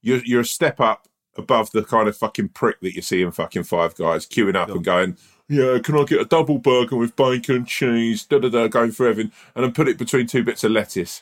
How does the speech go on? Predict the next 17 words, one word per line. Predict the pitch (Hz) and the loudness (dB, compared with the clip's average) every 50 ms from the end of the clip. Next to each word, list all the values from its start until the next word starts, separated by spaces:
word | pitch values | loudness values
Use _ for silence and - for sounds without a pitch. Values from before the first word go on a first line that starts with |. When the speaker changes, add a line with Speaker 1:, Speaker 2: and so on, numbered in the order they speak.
| _ _ | _ _
Speaker 1:
What | - 139 175 175 | -2 -2 -2 -2
the | - 160 | -2 -8
fuck | 147 - - - - - 180 156 - - - | -8 -10 -14 -14 -6 -2 -2 -2 -2 -2 -2
are | 120 | 0
you | 113 | 2
Speaker 2:
People | - - 113 107 104 | 2 2 2 2 2
Speaker 1:
doing? | 98 90 | 2 2
Speaker 2:
don't | 143 139 127 120 107 - | 0 0 -2 -2 -4 -6
do | 110 101 98 95 | -8 -8 -8 -8
that, | 85 82 78 69 - | -8 -10 -12 -12 -6
do | 85 90 | -2 2
Speaker 1:
They | - 190 | 2 2
Speaker 2:
they? | 185 | 2
Speaker 1:
do, | 190 247 320 370 302 | 2 2 2 2 2
man. | 180 123 113 185 233 262 _ _ _ | 2 2 0 0 -2 -6 _ _ _
They | - 208 220 | 0 0 0
do. | 226 - 277 311 226 151 | 0 -2 -4 -2 -2 -2